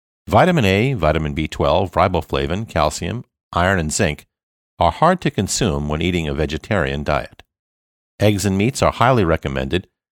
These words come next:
especially lean proteins and fish, which are loaded with omega-threes.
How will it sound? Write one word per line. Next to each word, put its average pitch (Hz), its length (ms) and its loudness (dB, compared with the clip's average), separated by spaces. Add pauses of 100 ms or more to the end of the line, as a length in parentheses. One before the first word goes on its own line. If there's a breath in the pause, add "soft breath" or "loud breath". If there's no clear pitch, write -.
especially 120 560 2
lean 147 280 2
proteins 78 600 -2
and 90 160 0
fish, 104 500 0 (460)
which 95 180 -2
are 107 80 4
loaded 110 400 2
with 85 120 2
omega-threes. 69 880 -4